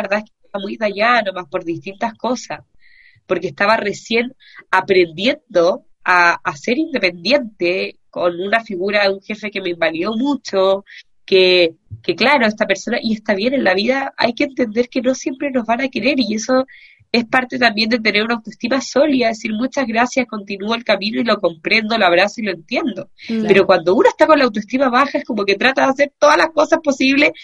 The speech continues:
Speaker 1: y empezáis a hacer dieta estricta, o quizá, y que todo esto habla de que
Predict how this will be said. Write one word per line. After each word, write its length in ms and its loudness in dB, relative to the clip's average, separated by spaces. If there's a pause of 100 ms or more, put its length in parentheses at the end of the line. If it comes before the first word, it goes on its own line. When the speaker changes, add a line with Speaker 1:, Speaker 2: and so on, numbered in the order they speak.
(200)
Speaker 1:
y 80 4
empezáis 400 2
a 20 4
hacer 320 0
dieta 380 2
estricta, 760 2 (300)
o 120 2
quizá, 480 0
y 120 -10
que 140 0
todo 200 2
esto 240 -2 (200)
habla 340 2
de 140 0
que 200 0